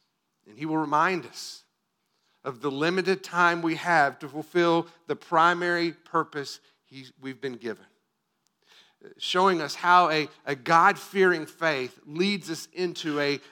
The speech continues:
God-honoring life. So before we look at that together, let's go to the Lord in prayer.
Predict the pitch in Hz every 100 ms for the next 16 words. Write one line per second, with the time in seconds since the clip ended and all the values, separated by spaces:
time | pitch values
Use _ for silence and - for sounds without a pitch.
0 | - - 147 143 147 127 143 131 127 120
1 | 110 104 101 90 - _ _ _ _ _
2 | _ _ _ _ _ _ _ _ - 123
3 | 123 160 143 139 135 120 123 - 117 123
4 | 110 113 127 - - - 110 104 101 104
5 | 95 87 - 87 92